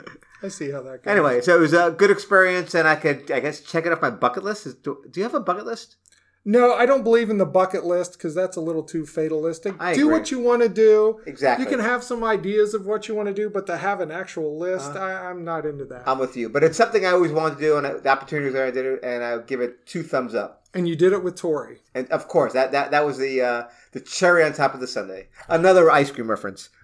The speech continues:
Speaker 1: Ice cream!
Speaker 2: <laughs>
Speaker 1: All right, so
Speaker 2: Yeah.
Speaker 1: speaking of Tori,
Speaker 2: Yes.
Speaker 1: he also plays on the O C Bombers softball team.
Speaker 2: That is true.
Speaker 1: He was there, uh, I think, twice this week. So this past week, the Bombers,
Speaker 2: Mm-hmm.
Speaker 1: who, as we said before, we're not having that great a season.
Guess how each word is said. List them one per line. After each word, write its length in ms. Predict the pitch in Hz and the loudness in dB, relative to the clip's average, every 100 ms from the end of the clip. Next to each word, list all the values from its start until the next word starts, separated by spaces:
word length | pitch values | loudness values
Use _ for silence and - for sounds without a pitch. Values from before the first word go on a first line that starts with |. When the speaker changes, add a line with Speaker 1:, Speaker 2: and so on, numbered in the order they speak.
| _ - | _ 4
Speaker 1:
Ice 320 | 320 320 - | 4 4 0
cream! 840 | - 269 277 269 269 269 269 - - | 2 4 4 2 0 -4 -4 -8 -12
Speaker 2:
<laughs> 40 | - _ _ _ _ _ _ - - - | -20 _ _ _ _ _ _ -20 -10 2
Speaker 1:
All 80 | |
right, 100 | 233 | 2
so 100 | 226 | 4
Speaker 2:
Yeah. 40 | 220 | -2
Speaker 1:
speaking 460 | - 302 302 269 | 0 -2 -2 -2
of 120 | 202 151 | -4 -4
Tori, 400 | 165 170 214 277 - | -4 -2 -4 -6 -10
Speaker 2:
Yes. 320 | 139 107 - _ | -6 -6 -6 _
Speaker 1:
he 180 | 311 277 | -6 -4
also 460 | 247 285 277 226 | 0 0 4 2
plays 340 | 160 202 190 185 | 2 0 0 -2
on 80 | 175 | -4
the 80 | |
O 160 | 151 180 | -4 -4
C 160 | 180 175 | -4 -4
Bombers 420 | 165 170 165 160 | -2 -2 -4 -4
softball 540 | 233 262 262 156 147 | -2 -2 -2 -6 -6
team. 240 | 147 147 160 | -10 -12 -4
Speaker 2:
That 120 | 123 | -4
is 100 | 139 | -4
true. 260 | - 208 101 | -6 -6 -6
Speaker 1:
He 120 | 208 | -8
was 180 | 220 180 | -8 -4
there, 360 | 196 185 185 - | -4 -4 -8 -8
uh, 280 | 165 156 151 _ _ | -6 -6 -8 _ _
I 60 | 156 | -14
think, 240 | 240 269 | -12 -14
twice 360 | - 202 302 - | -10 -6 -6 -6
this 280 | 147 139 143 | -6 -8 -8
week. 360 | 143 196 - _ _ _ _ | -10 -10 -16 _ _ _ _
So 140 | - 196 | -2 0
this 140 | 196 | -2
past 420 | 196 220 233 233 | 0 2 2 0
week, 460 | 220 233 254 - _ | -2 -2 -4 -12 _
the 100 | 165 | -4
Bombers, 600 | 156 180 196 233 254 - | 0 2 2 2 0 -4
Speaker 2:
Mm-hmm. 140 | - 165 | -8 -4
Speaker 1:
who, 360 | 170 160 165 _ _ - | -4 -6 -12 _ _ -12
as 200 | 160 170 | -10 -8
we 100 | 185 | -6
said 240 | 202 202 | -4 -2
before, 320 | 208 208 202 | -4 -2 -2
we're 100 | 185 | -2
not 180 | 185 196 | -2 0
having 240 | 202 196 190 | 0 -2 -4
that 180 | 196 | -6
great 240 | 175 190 196 | -2 0 0
a 40 | |
season. 540 | 208 170 156 190 240 | 0 -2 -2 -6 -10